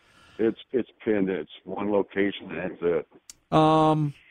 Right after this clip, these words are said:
Speaker 2: something about checking cam retard offset on a scan tool, where, in other words, what you're doing is you're setting timing using the scan tool. And
Speaker 1: Mm-hmm.
Speaker 2: if, if it was pinned and you can't move it,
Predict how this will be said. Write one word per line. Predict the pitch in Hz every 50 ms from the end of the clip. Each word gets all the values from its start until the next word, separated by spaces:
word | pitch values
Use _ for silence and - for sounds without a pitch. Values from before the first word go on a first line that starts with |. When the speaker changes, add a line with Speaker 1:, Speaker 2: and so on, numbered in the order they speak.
| _ _
Speaker 2:
something | - - - - 220 233 226 - 269 247 240
about | 226 185 160 196 190 190 190 190 185 - -
checking | - - - 196 190 - 185 170 143
cam | - - 196 196 202 202
retard | 196 190 170 - - 190 185 175 175
offset | 175 175 180 160 - - 185 175 170
on | 165 160 156
a | 135
scan | - - - 170 170 175 170
tool, | - - 170 151 139
where, | 147 147 151
in | 160
other | 185 202 190
words, | 170 156 135
what | 143 120
you're | 139 127
doing | 123 175 185 190 175 151
is | 139 131 120 - - - _ _
you're | - 156 147
setting | - - - 196 190 180 160 -
timing | - - 180 180 185 180 165 151 135
using | 135 143 151 139 143 147 135
the | 131 120
scan | - - - 156 160 160 156 139
tool. | - 135 120 117 113 - _ _ _ _ _ _ _ _ _ _ _ _ _ _ _
And | - 147 143 143 143 143 127
Speaker 1:
Mm-hmm. | 123 123 -
Speaker 2:
if, | 156 156 147 - - _ _ -
if | 156 - -
it | 160 - -
was | 165 151 120 -
pinned | - - - - 214 220 220 214 208 190 - -
and | 180 170 165 160
you | 160 151
can't | - - 156 185 185 180 180 -
move | 165 165 165 180 185 202 180 147
it, | 143 135 - -